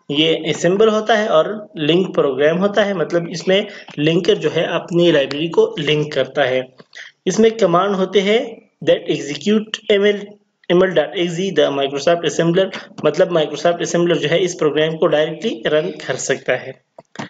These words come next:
इसमें command होते हैं थर्टी टू bit,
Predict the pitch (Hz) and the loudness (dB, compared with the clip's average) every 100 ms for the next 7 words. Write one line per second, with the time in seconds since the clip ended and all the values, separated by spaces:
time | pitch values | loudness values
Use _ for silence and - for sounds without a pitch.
0 | _ _ _ _ 208 196 254 240 180 170 | _ _ _ _ -2 0 0 0 2 2
1 | 190 190 202 220 208 226 240 - - - | 4 2 4 2 4 2 0 -10 -18 -20
2 | - _ _ _ _ _ - _ _ _ | -20 _ _ _ _ _ -20 _ _ _
3 | _ _ _ _ - 165 147 208 208 165 | _ _ _ _ 0 0 0 0 2 2
4 | - | -2